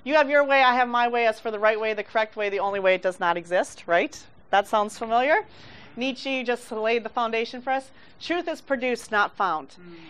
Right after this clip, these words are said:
Speaker 1: And here's something, oh, I don't have time to go into this in depth, but here's one thing I'll just, um, comment on about this. What does this make us if we're the producers of truth?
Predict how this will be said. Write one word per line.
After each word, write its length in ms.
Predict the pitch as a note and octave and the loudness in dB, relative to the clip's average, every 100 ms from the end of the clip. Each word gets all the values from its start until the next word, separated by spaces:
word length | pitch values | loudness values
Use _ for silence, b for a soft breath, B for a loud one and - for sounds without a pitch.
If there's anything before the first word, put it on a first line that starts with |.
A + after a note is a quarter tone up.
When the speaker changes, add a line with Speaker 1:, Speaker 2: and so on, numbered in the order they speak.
| B | B
Speaker 1:
And 120 | B3 | -2
here's 360 | B3 E4 F#4 F4+ | 0 4 4 4
something, 400 | E4 D#4 D#4+ C#4 - | 2 2 -2 -8 -2
oh, 220 | A#3 B3 | 4 8
I 100 | G3 | 8
don't 140 | F#3 G3 | 6 2
have 120 | G3+ | 0
time 180 | G#3+ G#3 | 0 -2
to 60 | G3+ | -2
go 80 | |
into 160 | A3+ - | -4 -4
this 160 | B3 A3 | -8 0
in 60 | |
depth, 200 | A#3+ A#3 | 2 2
but 120 | - A#3+ | -2 -2
here's 260 | D#4 D4+ | -2 -2
one 220 | B3+ D4+ | 2 2
thing 160 | D4+ D4 | 2 4
I'll 100 | C4 | 4
just, 240 | A#3+ A#3 | 4 2
um, 320 | A3+ G#3 E3+ - - | 4 4 2 -8 -14
comment 420 | - C4 B3+ A#3 | 2 4 4 2
on 120 | A3+ G#3 | 0 -2
about 240 | G3+ - | -4 0
this. 320 | A#3+ G3 - b b b b b b b - - - - - - - - - | 0 0 -6 b b b b b b b -20 -20 -20 -20 -20 -20 -20 -20 -2
What 160 | D#4 E4 | 0 0
does 100 | F4 | -2
this 220 | D4 - | -4 -4
make 260 | A#3+ A3+ E3 | -2 -2 -2
us 440 | - - - - - - - - | -4 -8 -20 -20 -20 -20 -20 -14
if 120 | A3 | 2
we're 120 | B3+ B3 | 4 4
the 80 | |
producers 440 | A#3 A3 G#3 G#3 F3+ | 2 -4 -6 -6 -6
of 120 | E3+ | -8
truth? 400 | - E3+ - | -6 -8 -10